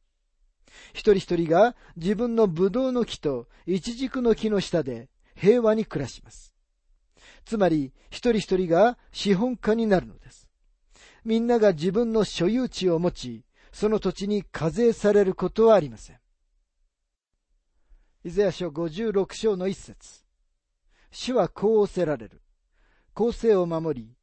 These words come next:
正義を行え。私の救いが来るのは近く、私の義が現れるのも近いからだ。ここには、私の救いが来るのは近くと書かれていますが、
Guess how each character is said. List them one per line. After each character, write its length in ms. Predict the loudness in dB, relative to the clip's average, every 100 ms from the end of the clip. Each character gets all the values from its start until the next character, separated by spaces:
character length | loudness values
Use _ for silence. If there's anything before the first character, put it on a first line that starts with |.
| _
正 280 | -6 -2 -2
義 200 | 0 2
を 100 | 2
行 180 | 0 -8
え。 200 | -10 -14 _ _ _
私 400 | -2 0 0 0
の 120 | -6
救 340 | -6 -8 -6 0
い 40 |
が 140 | 2
来 160 | 2 -2
る 80 | -2
の 120 | 0
は 140 | 2
近 300 | 0 -2 -4
く、 280 | -4 -10 -20 _ _ -14
私 440 | 0 0 2 -2 -2
の 100 | -4
義 160 | -2 2
が 240 | 6 6
現 300 | 8 6 6
れ 100 | 2
る 60 | 0
の 100 | -2
も 140 | -2
近 280 | -4 0 0
い 60 |
か 140 | 0 -8
ら 80 | -18
だ。 160 | -20 _ _ _ _ _ _ _ _ _ _ _ _ _ _ _ _ -18
こ 120 | -6
こ 100 | -4
に 100 | 0
は、 300 | 4 4 2 _ _
私 420 | 0 4 2 0
の 120 | -2 -2
救 320 | -4 -6 -4
い 60 |
が 140 | 0 -2
来 160 | -2 -4
る 100 | -2
の 120 | 4
は 160 | 4
近 340 | 2 -4 0 0
く 200 | 0 -2
と 120 | 0
書 180 | 0 0
か 120 | 2
れ 80 | 0
て 140 | -2
い 40 | -8
ま 120 | -8
す 140 | -8
が、 260 | -10 -10